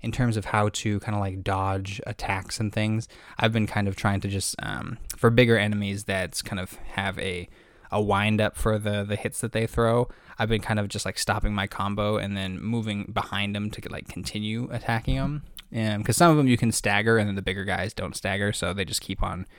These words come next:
charging up their hit to, to whack you. And if they get you, it's a pretty decent hit. So I'm gonna have to try and maybe look up a, like, control scheme or something to see if there's a button that I'm forgetting in terms of, like, how to dodge and stuff,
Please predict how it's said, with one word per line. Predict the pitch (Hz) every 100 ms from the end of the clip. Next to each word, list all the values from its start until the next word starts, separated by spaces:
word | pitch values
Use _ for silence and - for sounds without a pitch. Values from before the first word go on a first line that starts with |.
| - - - -
charging | - 101 98 95
up | 92
their | 92
hit | - -
to, | - 90 87
to | 87 90 90
whack | 95 90 -
you. | 107 104
And |
if | 104
they | 110 107
get | 101 -
you, | 90
it's | 87
a | -
pretty | - - -
decent | - - - -
hit. | - 62 -
So | - 69 - - - - - - -
I'm | 131
gonna | 139 123
have | 135 -
to | 117
try | - 135 127
and | 117 110
maybe | 127 151
look | 113 110
up | 104 - - - -
a, | 113 107 104 101
like, | 98 90
control | - 98 110 101
scheme | - 101 95
or |
something | - 101 95
to | 95
see | - 104
if |
there's | 101 98
a |
button | 98 - - 104
that | 98
I'm | 101
forgetting | - 104 101 104 110
in | 104
terms | - 104 107
of, | 98
like, | 95
how | -
to | 98
dodge | - 87 92 104
and | 104
stuff, | - 104 -